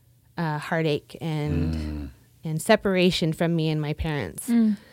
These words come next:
Speaker 1: um, which took a lot of recovery
Speaker 2: Mm.
Speaker 1: on my part and my parents' part. And I don't think I had a good relationship with my parents until my junior year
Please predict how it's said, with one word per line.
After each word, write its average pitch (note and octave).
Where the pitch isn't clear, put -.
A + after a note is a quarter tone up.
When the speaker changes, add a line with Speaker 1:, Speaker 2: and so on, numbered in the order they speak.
Speaker 1:
um, D#3+
which F#3+
took -
a E3
lot D3+
of D3
recovery C3+
Speaker 2:
Mm. G2
Speaker 1:
on D#3+
my E3+
part F#3
and D#3+
my D#3
parents' -
part. C#3+
And E3+
I G3+
don't A#3
think G3+
I E3+
had E3+
a E3
good E3+
relationship D#3+
with D#3+
my D#3+
parents D#3
until D#3+
my D#3
junior D#3
year D#3